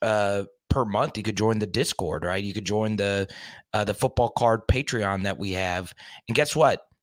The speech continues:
Because you're new, uh, Andy or I could give you a one-on-one consultation call, and we could go through everything, um, when we could set out your goals for what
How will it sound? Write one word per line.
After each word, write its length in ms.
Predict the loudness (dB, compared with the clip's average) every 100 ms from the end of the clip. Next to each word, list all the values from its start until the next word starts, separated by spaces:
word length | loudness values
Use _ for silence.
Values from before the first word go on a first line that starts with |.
| _
Because 240 | 0 2 4
you're 120 | 2
new, 360 | 2 2 2 0
uh, 200 | 0 0 0
Andy 240 | -2 2
or 160 | 2 4
I 160 | 2
could 160 | 0 -4
give 160 | -2
you 120 | 0 0
a 20 |
one-on-one 560 | 0 0 0 0 -2
consultation 800 | 0 -2 -4 -6 -2 0 0 -2
call, 220 | 0 4 4
and 80 |
we 60 | 4
could 160 | -2 -2
go 140 | -2
through 440 | -2 -2 -2 -2 -6 -14 -20 -4 0
everything, 680 | 2 0 -2 -2 0 -4 -2 0
um, 500 | 2 2 0 -2 -6 _ _ _ -10 -4
when 260 | 2 2 2
we 80 |
could 180 | 0 -2
set 200 | 4 6
out 160 | 6 4
your 160 | 0
goals 420 | 0 2 2 0 -2
for 160 | -2
what 360 | 0 0 -2